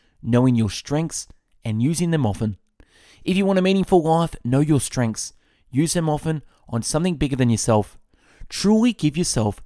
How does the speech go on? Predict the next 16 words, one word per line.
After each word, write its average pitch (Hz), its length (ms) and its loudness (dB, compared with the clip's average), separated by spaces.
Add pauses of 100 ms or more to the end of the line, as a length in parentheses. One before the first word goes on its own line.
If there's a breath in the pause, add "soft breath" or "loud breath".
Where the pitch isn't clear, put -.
(140)
to - 100 -8
the 107 100 -2
world. 104 360 0 (360 soft breath)
Truly 190 300 -2
give 165 220 -2
yourself 110 460 -2 (180)
to - 100 -16
the 107 100 -4
world. 110 360 2 (640)
What 226 140 0
are 220 60 -2
you 208 100 0
seeking? 135 460 0 (1040 loud breath)
You 170 120 4
must 208 320 2
be 117 340 0